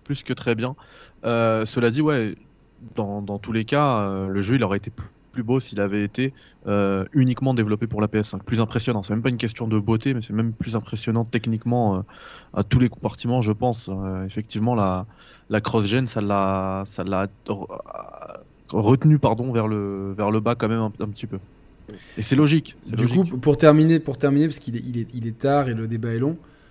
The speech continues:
Speaker 2: euh, toi qui
Speaker 1: Et,
Speaker 2: l'as
Speaker 1: et demain,
Speaker 2: fini,
Speaker 1: c'est la rentrée.
Speaker 2: tu, tu reco-, tu recommandes n'importe qui qui a une P S quatre ou une P S cinq, tu recommandes les yeux fermés Ragnarok ?
Speaker 1: Ouais, parce qu'en plus, euh,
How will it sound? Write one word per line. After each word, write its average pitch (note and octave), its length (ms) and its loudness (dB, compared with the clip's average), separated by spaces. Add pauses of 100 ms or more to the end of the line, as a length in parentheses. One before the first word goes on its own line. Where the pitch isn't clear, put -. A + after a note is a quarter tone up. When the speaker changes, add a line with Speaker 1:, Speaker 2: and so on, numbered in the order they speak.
(200)
Speaker 2:
euh, A2+ 140 -4
toi D3+ 220 2
qui D3+ 100 -4
Speaker 1:
Et, - 20 -4
Speaker 2:
l'as C3 140 4
Speaker 1:
et - 20 2
demain, A2+ 220 2
Speaker 2:
fini, - 80 -4
Speaker 1:
c'est A#2+ 60 -2
la A2+ 80 4
rentrée. G#2+ 380 -4
Speaker 2:
tu, E3 220 -12
tu - 160 -6
reco-, C#3+ 400 2
tu B2 140 -6
recommandes C#3 760 2
n'importe C#3 360 -4
qui D#3 120 -10
qui C#3+ 100 -4
a C3+ 40 0
une B2 100 0
P C3 120 -2
S B2+ 120 -4
quatre C3+ 300 -2
ou - 20 -2
une A#2 120 -4
P A#2 100 -6
S A#2 140 -6
cinq, C#3+ 440 -4
tu - 140 -10
recommandes B2 480 -2
les A2+ 160 -2
yeux B2 60 -2
fermés B2 280 -4
Ragnarok ? A2 580 -10 (320)
Speaker 1:
Ouais, C3 220 6
parce B2 180 -2
qu'en A#2+ 160 -2
plus, C3+ 360 -6
euh, G#2+ 840 0